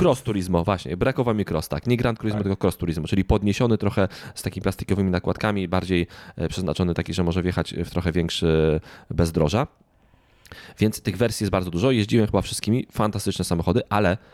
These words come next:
Speaker 1: pamiętajmy, że Taycan w maju wejdzie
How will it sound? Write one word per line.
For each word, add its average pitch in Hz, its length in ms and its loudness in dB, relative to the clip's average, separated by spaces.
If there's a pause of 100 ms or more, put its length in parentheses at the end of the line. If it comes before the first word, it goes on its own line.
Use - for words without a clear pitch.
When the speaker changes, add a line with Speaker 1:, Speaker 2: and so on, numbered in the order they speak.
(120)
Speaker 1:
pamiętajmy, 85 420 2
że 82 100 0
Taycan 87 420 0 (800)
w 85 300 2
maju 90 460 2 (440)
wejdzie 85 580 2